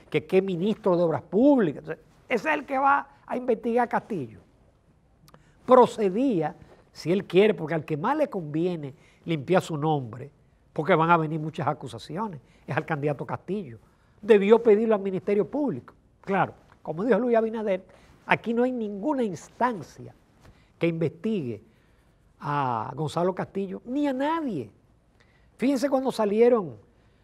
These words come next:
los papeles de, del Consorcio de Periodistas Internacionales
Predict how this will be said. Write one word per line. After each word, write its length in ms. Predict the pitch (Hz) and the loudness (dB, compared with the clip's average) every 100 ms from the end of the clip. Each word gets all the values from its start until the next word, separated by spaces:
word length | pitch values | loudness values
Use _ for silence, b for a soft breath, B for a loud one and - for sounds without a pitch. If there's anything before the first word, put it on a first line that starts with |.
| b b | b b
los 120 | 170 | 0
papeles 560 | 156 156 180 196 226 196 | 4 4 4 2 2 2
de, 360 | 180 165 135 - | 0 0 -2 -4
del 220 | 156 147 | -10 -6
Consorcio 420 | 160 131 190 156 | -6 -6 -6 -2
de 120 | 196 | -2
Periodistas 500 | 170 160 147 190 - | -2 -2 -2 -4 -6
Internacionales 1040 | 170 156 151 139 151 147 185 160 143 - | -8 -8 -10 -10 -10 -4 -4 -4 -6 -12